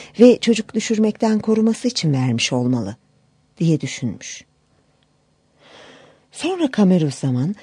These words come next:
başlattığı okşayışları daha ileri götürmeden önce taşı daha iyi inceleme merakına öyle kapılmış ki, onu tutan ipliği çözmüş, onu alıp ışıkta bakmak için çadırdan dışarı çıkmış.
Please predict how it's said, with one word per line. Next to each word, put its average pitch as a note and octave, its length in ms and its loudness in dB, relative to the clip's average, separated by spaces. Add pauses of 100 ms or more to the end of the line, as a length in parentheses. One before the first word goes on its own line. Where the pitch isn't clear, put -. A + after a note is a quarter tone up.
(140)
başlattığı C#4 600 0
okşayışları A3+ 680 -2
daha A#3 200 -4
ileri F3 300 -2
götürmeden E3+ 580 0
önce A#2+ 380 -2 (280)
taşı C4 320 0
daha C#4 220 0
iyi A3 240 2
inceleme G#3+ 460 2
merakına B2+ 600 -2
öyle - 260 6
kapılmış F3 520 -4
ki, C3+ 260 -6 (540)
onu D#4 220 2
tutan A#3+ 300 0
ipliği D3 360 0
çözmüş, C3 680 -6 (320)
onu A#3+ 200 4
alıp C4 260 2
ışıkta D#4+ 360 0
bakmak A#3+ 360 2
için F#3+ 200 -2
çadırdan G3 560 2
dışarı E3+ 280 -2
çıkmış. - 560 -10